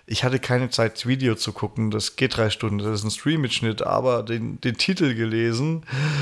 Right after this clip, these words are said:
Call of Duty Zombies ist, äh, D M Z ohne P V P, und da hab ich schon ganz kurz, hab ich gezuckt, Rüdiger. <laughs> Ganz kurz hab ich mir gedacht, „Ah, kauf ich's jetzt doch noch?“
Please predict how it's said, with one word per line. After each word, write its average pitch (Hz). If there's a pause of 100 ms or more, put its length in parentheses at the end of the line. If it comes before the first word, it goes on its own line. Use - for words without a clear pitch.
(300)
Call 135
of 143
Duty 151
Zombies 143
ist, 131
äh, 120
D 127
M 127
Z -
ohne 123
P 120
V 117
P, 131 (440)
und 123
da 110
hab 117
ich 110
schon 117
ganz 139
kurz, -
hab 107
ich 107
gezuckt, -
Rüdiger. 117
<laughs> - (1200)
Ganz 196
kurz 196
hab 165
ich 156
mir 151
gedacht, 131
„Ah, 110 (300)
kauf 160
ich's 151
jetzt -
doch 127
noch?“ 220